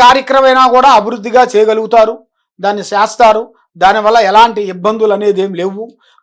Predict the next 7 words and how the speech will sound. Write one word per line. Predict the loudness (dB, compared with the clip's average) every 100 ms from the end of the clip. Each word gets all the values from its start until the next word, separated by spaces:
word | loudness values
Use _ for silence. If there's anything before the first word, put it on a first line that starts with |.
| 0
కాబట్టి | 2 0 -2 -6 -8 -12 _ _
వీళ్ళు | -6 -2 -2
ఎక్కడో, | 0 2 4 4 4 0 _ _ -12 -6
ఎక్కడెక్కడికెళ్ళో | -2 -2 -2 -2 -2 2 2 2
ఎన్నో | 2 2 0
పూజలు | -8 -8 -6
చేయించుకొని, | -2 -2 -2 -4 -4 -4